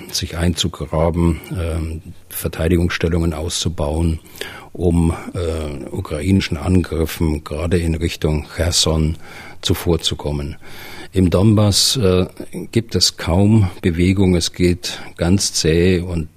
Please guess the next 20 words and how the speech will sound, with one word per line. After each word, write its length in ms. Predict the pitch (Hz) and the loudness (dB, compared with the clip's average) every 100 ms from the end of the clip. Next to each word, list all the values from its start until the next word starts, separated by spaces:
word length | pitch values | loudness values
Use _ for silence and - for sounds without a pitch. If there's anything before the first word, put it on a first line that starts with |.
| - | -10
äh, 200 | 80 78 | -6 -4
langsam 440 | 82 87 90 87 78 | 0 0 0 0 0
voran. 520 | 78 67 76 95 104 - - - - - - - - - - - | -2 -2 0 2 2 -2 -18 -18 -16 -14 -16 -18 -20 -20 -18 -2
Allerdings, 720 | 95 98 104 107 - - - | 2 4 4 4 4 2 4
ähm, 520 | 95 95 95 95 87 - - 104 - | 4 4 4 4 2 -2 -6 -6 -6
gibt 160 | 101 | -2
es 120 | 92 | -2
eine 260 | 82 90 98 | 0 2 2
Veränderung, 720 | - 82 92 101 101 95 95 | 2 0 4 6 6 6 4
glaube 300 | 90 85 87 | 2 0 0
ich, 100 | 90 | -2
die 180 | - 80 | -4 -6
über, 220 | 78 82 80 | -4 -4 -6
über 340 | - - 95 | -8 -4 0
die 100 | 87 | 2
letzten 380 | 82 90 - 87 | 2 0 0 -2
Tage 300 | - 85 82 | 0 0 0
sehen 320 | - 85 90 | -2 0 0
kann, 220 | 95 90 90 | 0 0 0
ist, 340 | 101 - - | 0 -2 -4